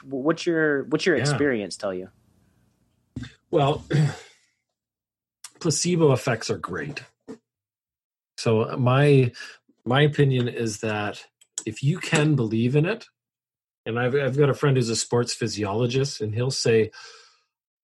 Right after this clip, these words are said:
Speaker 2: "I believe in the placebo effect, and I try to get, I, I try to encourage that within my athletes as much as possible, because the more belief that you have, you know,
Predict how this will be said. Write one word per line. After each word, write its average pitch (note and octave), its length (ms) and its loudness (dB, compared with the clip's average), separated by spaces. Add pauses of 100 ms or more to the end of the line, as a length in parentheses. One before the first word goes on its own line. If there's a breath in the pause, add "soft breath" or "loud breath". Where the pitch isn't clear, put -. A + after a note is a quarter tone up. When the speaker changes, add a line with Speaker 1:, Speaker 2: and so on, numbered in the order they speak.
(120)
Speaker 2:
"I C#3 140 4
believe C3 520 4
in B2+ 80 2
the A2+ 80 2
placebo C3+ 600 2
effect, C#3+ 360 0
and A2 160 -2
I A#2 60 2
try A#2 240 2
to A2 100 2
get, A2 220 0 (580)
I, G#2 320 -4
I G2+ 120 -2
try A2+ 240 0
to G#2 300 2
encourage A2+ 440 -2
that A2+ 160 -2
within G#2+ 240 -4
my G2 160 -6
athletes G#2 480 -4
as F2 100 -16
much G2 220 -10
as D#2+ 100 -12
possible, C#2+ 600 -12 (480)
because G#2 320 -6
the G#2+ 80 -6
more B2+ 260 4
belief B2+ 440 2
that - 140 -6
you G#2 120 -4
have, A#2+ 480 -4 (840 soft breath)
you G2 60 -6
know, F#2+ 120 -8